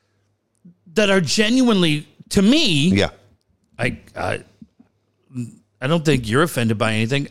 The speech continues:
Speaker 1: I'm just like,
Speaker 2: Not at all. <laughs>
Speaker 1: I'm like,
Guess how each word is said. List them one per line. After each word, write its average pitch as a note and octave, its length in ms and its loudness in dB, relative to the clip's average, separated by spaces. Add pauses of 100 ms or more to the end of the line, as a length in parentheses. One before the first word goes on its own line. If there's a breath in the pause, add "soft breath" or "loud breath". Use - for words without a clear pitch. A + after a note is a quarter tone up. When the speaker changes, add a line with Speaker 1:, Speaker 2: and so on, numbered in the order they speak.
Speaker 1:
I'm G#3+ 160 0
just F#4+ 200 2
like, D#3+ 240 0
Speaker 2:
Not D3 160 2
at E3+ 60 2
all. - 340 -4 (260)
<laughs> - 200 -14
Speaker 1:
I'm C4+ 120 2
like, C4 380 0